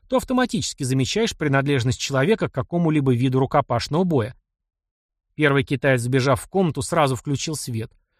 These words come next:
Второй остановился на пороге, перекрыв выход. Затем оба, не двигаясь, какие-то мгновения оценивали обстановку. Перочинный нож в моей руке тоже не был обойдён вниманием. Потом тот, кто стоял у двери,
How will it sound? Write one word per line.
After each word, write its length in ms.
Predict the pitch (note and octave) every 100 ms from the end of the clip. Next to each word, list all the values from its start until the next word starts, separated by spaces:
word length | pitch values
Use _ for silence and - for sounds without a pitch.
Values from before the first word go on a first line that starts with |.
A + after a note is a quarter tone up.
| _
Второй 320 | - A#3+ D#4
остановился 520 | C#4 - A#3 B3+ A3+ A3
на 100 | G#3
пороге, 420 | F#3 D3 C3+ B2
перекрыв 500 | C#3 B2 - F#3+ -
выход. 400 | B2 A#2 C3+ _ _ _ _ _ _ _ -
Затем 480 | C3+ C#3+ - C#3
оба, 220 | F3 E3+ C3+
не 120 | C3
двигаясь, 400 | B2+ G3+ D#3+ B2+
какие-то 320 | D3+ D#3 C#3+
мгновения 600 | C#3 C#3 C3+ C#3 F3 D3+
оценивали 420 | B2 C#3 B2+ B2
обстановку. 720 | B2+ - D#3+ D3 A#2 - C3 - _ _ _ _ _ _ -
Перочинный 460 | D#3+ A3 C#4 B3+
нож 220 | B3 B3
в 40 | -
моей 180 | A3 A3
руке 260 | A3+ C#4+
тоже 320 | A#3 E3 C3+
не 140 | C3+ C3+
был 140 | C3+
обойдён 360 | C3 C3+ C3 B2+
вниманием. 560 | B2+ C3+ B2 A#2 B2+ - - - _ _ _ -
Потом 400 | D3 - D3+ C3+
тот, 180 | F3
кто 160 | C3+ D#3
стоял 400 | - D#3 D3 C#3
у 60 | C#3
двери, 420 | B2+ F#3 F#3